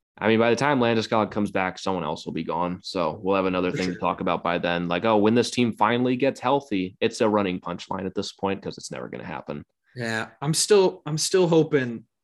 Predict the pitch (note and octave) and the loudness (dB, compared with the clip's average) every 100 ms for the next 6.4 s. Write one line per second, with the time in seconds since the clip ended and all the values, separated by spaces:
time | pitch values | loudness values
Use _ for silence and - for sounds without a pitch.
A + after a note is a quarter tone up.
0 | _ _ _ _ - C#3 G#3+ A3 G#3+ F#3 | _ _ _ _ -14 -6 0 2 4 4
1 | F3 F#3+ D#3 D3 C3 C3 C#3+ C#3 B2+ C3+ | 4 2 2 2 2 2 2 0 -2 -4
2 | C3 C#3 C3 B2+ B2 A2 G2+ G2 - - | -2 2 2 0 -2 -4 -6 -10 -10 -10
3 | _ - - F3 D#3+ C3 C#3 C3+ C3+ B2 | _ -4 0 2 4 6 6 6 4 2
4 | G#2 F#2+ E2+ D2+ A#1+ G#2 A2 G#2 G2 G2 | 0 0 0 -2 0 2 4 2 0 0
5 | G2 G2+ G2 F2+ F2 F2 F2+ F2 F2 E2+ | 2 2 0 -2 -2 -2 -4 -6 -6 -4
6 | D2 D2+ D#2 E2+ | -4 -6 -6 -10